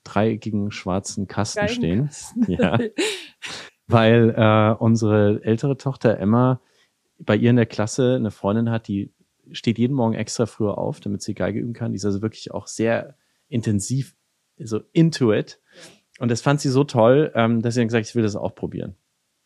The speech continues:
Speaker 1: Und ich glaube, ich bin nicht ganz alleine. Also einige, die jetzt zuhören, wenn sie vielleicht denken, „Ja, ich habe auch in der Familie oder ich habe selber gerade ein Instrument angefangen, weil ich irgendwie Lust drauf hatte.“ Hast du irgendeinen Tipp? Also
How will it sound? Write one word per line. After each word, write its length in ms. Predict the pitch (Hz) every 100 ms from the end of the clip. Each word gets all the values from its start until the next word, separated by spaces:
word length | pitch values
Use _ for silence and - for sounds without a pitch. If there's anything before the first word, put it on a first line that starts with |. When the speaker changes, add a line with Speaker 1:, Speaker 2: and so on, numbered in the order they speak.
| _ _ _ - - - - _
Speaker 1:
Und 80 | 127
ich 60 | 123
glaube, 200 | 147 160
ich 80 | -
bin 160 | 160
nicht 180 | 156 151
ganz 240 | 131 135
alleine. 460 | 120 104 82 82 87
Also 180 | 95 101
einige, 320 | 92 123 120
die 100 | 113
jetzt 200 | 104 -
zuhören, 320 | - 127 123
wenn 160 | 110 104
sie 100 | 110
vielleicht 280 | - 107 -
denken, 180 | 110
„Ja, 220 | 104 113 120
ich 120 | -
habe 120 | -
auch 380 | - 107 - - _ _ _ _ -
in 40 |
der 100 | 107
Familie 360 | 101 110 120 113
oder 80 | 104
ich 100 | 101
habe 100 | 95
selber 340 | 101 120 143
gerade 300 | 120 117 117
ein 100 | 117
Instrument 460 | 120 113 117 113 110
angefangen, 560 | 104 110 - 101 104 104
weil 60 | 92
ich 80 | 98
irgendwie 180 | 107 101
Lust 240 | 113 -
drauf 180 | 117 -
hatte.“ 220 | 110 104 - _
Hast 220 | - 117 -
du 100 | 156
irgendeinen 420 | 165 165 147 113
Tipp? 320 | - 139 - _ -
Also 440 | 104 104 107